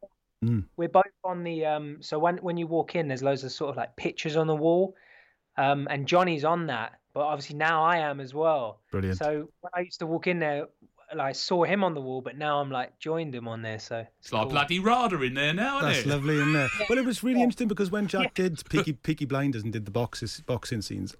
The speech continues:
Speaker 1: I mean, sometimes, you know, I mean, obviously De Niro went, you know, deep and, and trained and all that. And you haven't got the time to do that on, on sort of British T V series 'cause you haven't got the money like Scorsese would have had in the
Speaker 3: Yeah.
Speaker 1: mid-seventies.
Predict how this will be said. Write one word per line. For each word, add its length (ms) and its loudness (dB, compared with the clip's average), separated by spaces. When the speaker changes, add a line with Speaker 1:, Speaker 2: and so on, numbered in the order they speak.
Speaker 1:
I 80 0
mean, 100 4
sometimes, 680 0
you 80 0
know, 100 -2
I 60 0
mean, 220 2
obviously 360 0
De 80 2
Niro 300 2
went, 420 0
you 80 0
know, 80 -2
deep 300 2
and, 180 -8
and 120 -4
trained 360 0
and 100 -2
all 60 0
that. 160 -2
And 100 2
you 80 4
haven't 120 2
got 60 -2
the 60 -4
time 200 -2
to 80 -2
do 120 -2
that 160 -2
on, 240 -4
on 260 -2
sort 220 -2
of 160 -10
British 260 -4
T 140 -2
V 120 2
series 300 2
'cause 120 -4
you 40 4
haven't 120 4
got 20 4
the 60 4
money 260 6
like 180 0
Scorsese 520 -2
would 100 2
have 80 0
had 120 2
in 120 0
the 40 2
Speaker 3:
Yeah. 80 2
Speaker 1:
mid-seventies. 440 0